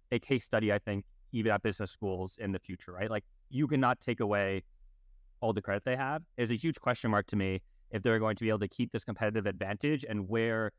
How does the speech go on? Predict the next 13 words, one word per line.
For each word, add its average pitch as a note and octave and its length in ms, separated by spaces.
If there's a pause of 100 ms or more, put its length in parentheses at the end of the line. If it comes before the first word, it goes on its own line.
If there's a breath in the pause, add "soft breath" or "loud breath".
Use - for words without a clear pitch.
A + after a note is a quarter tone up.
(160)
compute's A2+ 380
gonna G#2 180
be G#2 180
at G2 180
and G2+ 100
the G2+ 60
efficiency G2+ 440
of F#2+ 60
the - 60
algorithms F#2+ 480
running F#2 220
on F2+ 160
it. F2+ 160